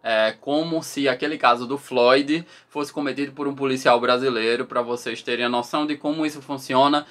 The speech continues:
no nosso ordenamento jurídico. É, antes disso, eu peço que você se inscreva no canal, você que gosta desse conteúdo que eu produzo por aqui, se inscreva no canal, dê o like, comente aqui, isso ajuda muito, o canal é de graça, é só se inscrever, dar o like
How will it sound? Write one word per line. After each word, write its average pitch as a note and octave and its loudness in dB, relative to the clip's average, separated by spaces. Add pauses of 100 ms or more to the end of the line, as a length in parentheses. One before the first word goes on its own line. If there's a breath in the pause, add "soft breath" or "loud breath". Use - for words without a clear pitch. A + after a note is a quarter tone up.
(200 loud breath)
no C#3 -8
nosso B2+ 0
ordenamento B2 -4
jurídico. G2+ -6 (340 loud breath)
É, - 6
antes A#3+ 0
disso, D#3 -2
eu - -6
peço F#3+ -4
que G3 -18
você G3 -8
se G3 -6
inscreva F#3+ 2
no F3 0
canal, D3+ 4
você D3 -10
que D3 -14
gosta C#3 0
desse C3+ -6
conteúdo B2+ -4
que - -10
eu C3 -6
produzo A#2+ -6
por C#3 -2
aqui, D3 0 (200 loud breath)
se - -6
inscreva A3 0
no E3+ 0
canal, E3 2
dê F3+ -6
o F3 -2
like, E3 4
comente E3+ -6
aqui, E3+ -6
isso F3 -12
ajuda E3+ -2
muito, D3+ 2
o F3 -6
canal D3 2
é D3+ -6
de E3 -6
graça, C3 4 (240 soft breath)
é C#3 -6
só C#3+ 0 (100)
se - -14
inscrever, D3 0
dar C3+ 6
o B2 4
like C3 0